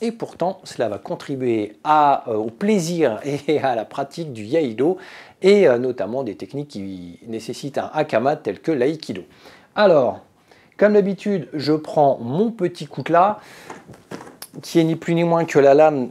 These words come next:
de katana, euh, de Shinken, qui n'est pas vraiment utilisable car elle n'est pas suffisamment sécurisée. Cela dit, c'est quand même très pratique pour pouvoir, hop, ouvrir tranquillement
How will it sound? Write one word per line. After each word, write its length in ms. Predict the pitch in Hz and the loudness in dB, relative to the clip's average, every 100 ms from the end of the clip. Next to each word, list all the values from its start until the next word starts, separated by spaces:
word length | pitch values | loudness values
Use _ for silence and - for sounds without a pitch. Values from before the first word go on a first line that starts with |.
| 135 | -6
de 100 | 131 | -4
katana, 840 | 147 - 143 151 139 143 143 143 - | -2 0 0 0 0 2 2 2 0
euh, 240 | 127 110 | -2 -2
de 160 | 107 139 | -2 -6
Shinken, 680 | - 147 139 147 139 123 104 | -4 -6 -2 0 0 -2 -8
qui 300 | - - 151 | -16 -12 -8
n'est 160 | 131 113 | -4 -6
pas 240 | - 139 | 0 0
vraiment 360 | 117 117 117 117 | 2 -2 -4 -8
utilisable 480 | 110 117 113 117 - | -8 -10 -4 -4 -4
car 140 | 107 95 _ _ | -10 -10 _ _
elle 120 | 135 | -8
n'est 100 | 117 | -6
pas 180 | 113 151 | 0 0
suffisamment 760 | - - 180 185 160 156 147 139 | 0 -10 -8 -4 0 2 2 -2
sécurisée. 800 | - - 196 - 131 117 151 170 | -4 -4 -4 -4 -4 0 -2 -2
Cela 280 | - 123 113 | -4 -2 -2
dit, 200 | 143 175 - - - - | -4 -8 -14 -20 -20 -18
c'est 220 | - 143 | -8 -4
quand 160 | 147 135 | 0 0
même 200 | 123 104 | -2 -6
très 240 | - 151 | -6 -6
pratique 440 | - 135 - 135 | -4 -8 -8 -18
pour 140 | - 165 | -8 -8
pouvoir, 520 | - 139 135 117 95 - - - _ _ _ - - | -6 0 4 2 0 -14 -20 -20 _ _ _ -20 -4
hop, 180 | - - _ _ _ _ | -4 -4 _ _ _ _
ouvrir 520 | 196 185 165 156 135 - | 2 4 4 2 2 0
tranquillement 760 | - 170 165 - 156 147 139 | -4 -4 -4 -8 -4 0 0